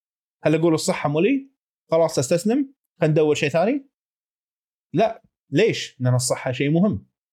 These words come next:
الإنتاج أو الشغل، الواحد إنه يشتغل على نفسه، يسعى لنفسه، يشوف له مشروع، شيء يغذي ذاته، شيء مهم. لازم أنا أشوف شنو قيمة وراء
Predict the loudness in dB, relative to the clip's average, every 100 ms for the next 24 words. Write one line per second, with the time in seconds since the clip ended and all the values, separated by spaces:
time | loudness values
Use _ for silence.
0 | _ _ _ -2 0 2 0 2 2 0
1 | 0 0 0 -4 -12 -20 _ _ _ _
2 | _ _ _ _ _ _ _ _ _ -2
3 | 0 2 2 2 2 2 0 0 -2 -2
4 | -2 0 2 0 0 0 -2 -6 -6 _
5 | _ _ _ -2 0 0 0 -2 -4 -2
6 | 0 2 0 -2 -4 -8 _ _ -2 0
7 | 0 0 0 0 0 0 0 0 0 0
8 | 0 -2 0 -2 -2 -2 0 2 0 0
9 | -6 -8 _ _ _ _ _ _ _ _
10 | _ 0 2 2 0 -4 -12 _ _ _
11 | _ _ _ _ _ _ _ _ _ _
12 | _ -4 0 2 2 2 0 -2 0 0
13 | 0 0 2 2 2 2 2 0